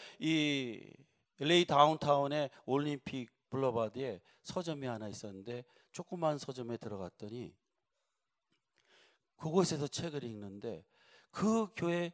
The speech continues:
아니, 그 서점의 주인이 장로님이셨어요. 어, 이 장로님이 저를 잘 보셨는지 물도 떠다 주고 자리도 조그맣게 마련해 주시고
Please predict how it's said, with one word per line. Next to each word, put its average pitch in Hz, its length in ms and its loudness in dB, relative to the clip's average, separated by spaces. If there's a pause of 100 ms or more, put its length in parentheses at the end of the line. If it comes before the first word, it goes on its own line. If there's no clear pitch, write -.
(120)
아니, 131 160 2
그 185 440 0 (220)
서점의 170 680 -2
주인이 143 640 -4 (480)
장로님이셨어요. 131 1000 -8 (1400)
어, 160 220 12
이 196 160 8
장로님이 160 560 4
저를 135 280 0
잘 - 260 -6
보셨는지 117 840 -4 (640)
물도 135 340 0
떠다 104 340 -6
주고 - 380 -14 (720)
자리도 147 420 0
조그맣게 127 580 -6
마련해 110 420 -6
주시고 - 480 -20